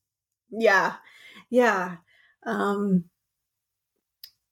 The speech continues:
yeah, there's something there about, um, as you said at the beginning, creativity being essential to our survival. And I think there's something,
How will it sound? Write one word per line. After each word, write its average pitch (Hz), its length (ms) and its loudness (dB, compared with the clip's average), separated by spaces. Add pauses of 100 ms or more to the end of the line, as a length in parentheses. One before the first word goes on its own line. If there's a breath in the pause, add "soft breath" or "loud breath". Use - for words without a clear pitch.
(1200)
yeah, 277 320 2
there's 247 200 2
something 294 500 -2
there 233 380 4
about, 196 500 0 (840 loud breath)
um, 196 580 0 (1300)
as 233 240 2
you 254 120 2
said 240 260 4
at 226 80 0
the 220 60 -6
beginning, 220 320 0
creativity 214 600 0
being 202 220 0
essential 202 440 -2
to 202 120 -4
our 202 140 -2
survival. 196 640 -2
And 226 240 2
I 226 100 2
think 233 240 0
there's 226 240 2
something, 208 560 -2